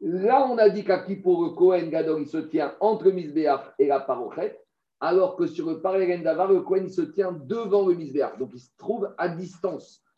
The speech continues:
de la Parochet, parce que rappelez-vous, ici, il y a à peu près vingt amot. C'est clair ou pas ? Deuxième korban,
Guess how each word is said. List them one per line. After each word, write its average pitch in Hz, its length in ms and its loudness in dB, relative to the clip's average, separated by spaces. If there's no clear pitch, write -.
de 143 100 -10
la - 120 2
Parochet, 147 520 -4
parce - 140 -14
que 131 80 -2
rappelez-vous, 143 320 -2
ici, 175 220 -8
il - 20 4
y - 20 4
a 156 60 4
à 147 40 -6
peu 139 120 4
près 170 240 -6
vingt 156 320 -4
amot. 147 220 -4
C'est - 160 -8
clair 220 180 2
ou 202 40 0
pas ? - 260 -6
Deuxième 240 460 -2
korban, 196 400 2